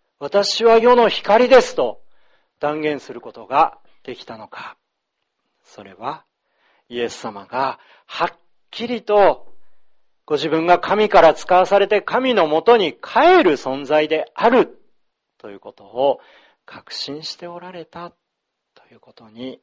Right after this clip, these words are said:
あるんです。イエス様には、人が抱える不安や影というものがないんです。ご自身を使わし、やがて再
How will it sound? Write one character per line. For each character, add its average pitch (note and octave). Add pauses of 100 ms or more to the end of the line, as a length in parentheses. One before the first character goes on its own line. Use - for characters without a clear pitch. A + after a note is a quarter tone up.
(160)
あ -
る A2
ん G2+
で -
す。 - (1120)
イ D#3
エ F#3
ス -
様 E3
に C#3+
は、 D#3+ (180)
人 F#3+
が G#3+
抱 G3+
え G#3+
る G#3+
不 F3+
安 G#3+
や A#3
影 C4
と F#3
い D#3
う D#3+
も F3+
の F#3+
が D#3+ (140)
な D3+
い G3
ん F3
で C3+
す。 - (1000)
ご F3+
自 F#3 (140)
身 G#3
を F#3
使 -
わ G#3
し、 G3+
や G3
が G#3
て G#3
再 A3+